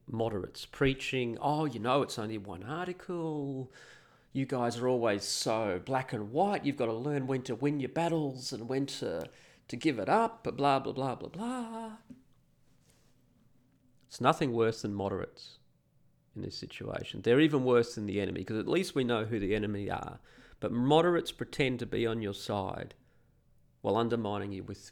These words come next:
from within. There's a great, great quote from the Roman politician and philosopher Cicero.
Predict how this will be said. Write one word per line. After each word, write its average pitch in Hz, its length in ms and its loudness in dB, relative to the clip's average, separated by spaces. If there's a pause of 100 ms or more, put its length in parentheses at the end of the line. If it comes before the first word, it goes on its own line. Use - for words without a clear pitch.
(140)
from 101 220 -8
within. 95 340 -8
There's 98 180 -6
a - 20 -8
great, 175 360 0 (160)
great 175 300 -2
quote - 360 0
from 101 420 -6 (160)
the 107 220 -8
Roman 107 420 -2
politician 101 680 -8
and 95 120 -10
philosopher - 500 -8
Cicero. - 640 -10